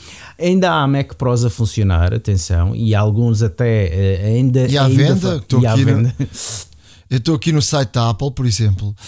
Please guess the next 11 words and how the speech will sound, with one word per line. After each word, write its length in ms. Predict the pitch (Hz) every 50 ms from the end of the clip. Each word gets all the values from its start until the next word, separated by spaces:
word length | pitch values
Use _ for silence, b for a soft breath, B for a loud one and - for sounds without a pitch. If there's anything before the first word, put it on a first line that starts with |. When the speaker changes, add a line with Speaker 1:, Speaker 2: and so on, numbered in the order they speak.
| B B B B B B
Speaker 2:
eh, 220 | 110 107 110 110 98
só 180 | - - 135
para 180 | 113 - 123 127
termos 440 | 98 - 135 120 120 120 101 - 120
um, 220 | 117 113 110 110 120 95 -
uma 180 | 104 104 107 107
ideia, 480 | 107 98 101 101 101 101 110 117 120 - B B B B B B B -
o, 300 | 117 120 123 143 151 123
o 40 | 131
Mac 280 | 139 156 156 143 - -
Pro 440 | - 135 131 123 117 113 123 139